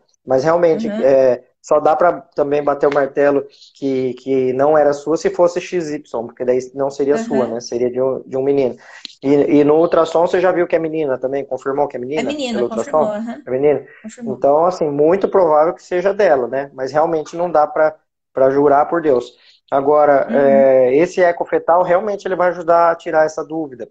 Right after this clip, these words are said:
Speaker 1: Porque, assim, quando tem o ducto venoso alterado e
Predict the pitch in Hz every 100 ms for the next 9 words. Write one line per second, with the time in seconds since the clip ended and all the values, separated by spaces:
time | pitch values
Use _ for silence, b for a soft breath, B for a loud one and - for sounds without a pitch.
0 | - 135 156 151 147 139 b _ 160 214
1 | 214 165 143 156 185 185 185 160 156 156
2 | 151 143 131 127 117 - - 151 180 -